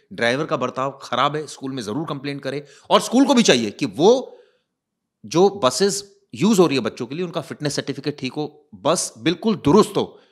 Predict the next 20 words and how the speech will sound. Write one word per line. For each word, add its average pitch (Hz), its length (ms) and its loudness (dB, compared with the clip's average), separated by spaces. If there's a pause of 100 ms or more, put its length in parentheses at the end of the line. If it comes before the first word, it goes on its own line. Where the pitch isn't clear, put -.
(720)
पैसा 139 280 -2
आप 139 340 0
लीजिए 135 520 -2
लेकिन 127 280 -6
सुविधाएं 117 460 -10
भी 98 140 -8
दीजिए, 95 380 -10 (560)
क्योंकि 135 180 -4
आपको 135 340 0
जो 147 120 2
लैंड 135 340 0
मिलती 160 220 -6
है, 170 60 -4
जिस - 440 -12
जगह 120 220 -4
पर 135 180 -6
मैक्सिमम 117 400 -6
स्कूल 156 300 -6
बनते 135 300 -4
हैं, 156 200 -10